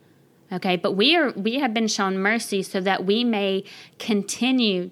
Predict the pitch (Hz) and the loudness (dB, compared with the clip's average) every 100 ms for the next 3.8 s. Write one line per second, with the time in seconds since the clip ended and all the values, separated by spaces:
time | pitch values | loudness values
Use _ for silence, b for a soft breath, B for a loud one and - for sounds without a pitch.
0 | - 190 170 175 185 170 - - _ _ | -8 -8 -8 -2 0 0 -6 -16 _ _
1 | _ _ _ _ _ _ _ _ _ - | _ _ _ _ _ _ _ _ _ -12
2 | - _ _ _ _ _ _ _ _ _ | -12 _ _ _ _ _ _ _ _ _
3 | _ _ 214 330 508 214 185 | _ _ 4 6 4 2 0